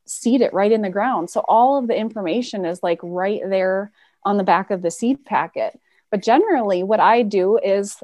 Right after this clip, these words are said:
something like dill, let's say. I was just talking about that the other day. Dill, some people start it inside, but me, I direct sow it because I feel like it's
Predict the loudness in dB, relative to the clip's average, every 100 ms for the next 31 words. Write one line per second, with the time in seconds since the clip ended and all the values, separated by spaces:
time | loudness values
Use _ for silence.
0 | -20 -8 -2 -2 -2 -4 -2 -2 -2 -6
1 | -8 -8 0 2 2 0 -2 -6 -4 -6
2 | -6 -10 _ -6 -6 -4 -2 -2 -2 -4
3 | -2 -4 -4 -4 -2 -4 -6 -10 _ 0
4 | 6 6 6 4 0 _ 0 2 2 2
5 | 0 2 2 2 0 -4 0 0 0 -2
6 | -6 -10 -2 2 2 0 -2 0 2 2
7 | 2 2 0 0 0 -2 -8 -10 -2 0
8 | 2 0 -2 -2 -2 -4 0 0 0 -4
9 | -6